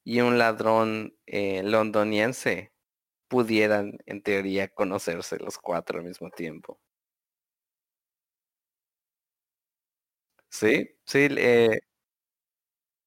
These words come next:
em, no es una canción, es más bien como un hecho histórico que a veces, eh,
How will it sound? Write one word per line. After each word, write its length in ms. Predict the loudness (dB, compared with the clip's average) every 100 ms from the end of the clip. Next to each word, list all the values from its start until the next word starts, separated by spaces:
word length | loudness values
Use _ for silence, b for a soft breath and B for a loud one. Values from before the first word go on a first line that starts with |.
| _ _
em, 640 | 2 4 6 4 0 -4 -6
no 200 | 0 0
es 80 |
una 200 | 2 2
canción, 440 | 2 0 2 0 0
es 160 | -2 -2
más 180 | -4 -4
bien 140 | -6
como 220 | -4 -2
un 80 | 0
hecho 220 | -2 -4
histórico 640 | -10 0 4 4 0 -6 -4
que 280 | -2 -2 -4 _ _ _
a 100 | 0
veces, 540 | 2 2 0 -4 -6 -16 _
eh, 340 | -2 0 0